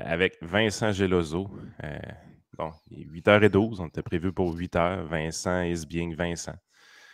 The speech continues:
C'est, c'est, c'est, c'est, j'écoutais une vidéo hier de, de Manny Ramirez,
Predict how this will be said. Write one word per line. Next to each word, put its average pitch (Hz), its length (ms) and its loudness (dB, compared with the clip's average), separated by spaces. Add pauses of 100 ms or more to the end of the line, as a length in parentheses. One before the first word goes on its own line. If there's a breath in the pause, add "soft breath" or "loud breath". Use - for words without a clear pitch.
(260 soft breath)
C'est, - 640 -12 (240)
c'est, 104 200 6 (380)
c'est, 98 360 -4
c'est, 98 240 -2
j'écoutais 139 360 -2
une 127 100 2
vidéo 98 300 4
hier 98 280 8
de, 80 180 4
de 76 100 0
Manny 90 380 2
Ramirez, 87 540 0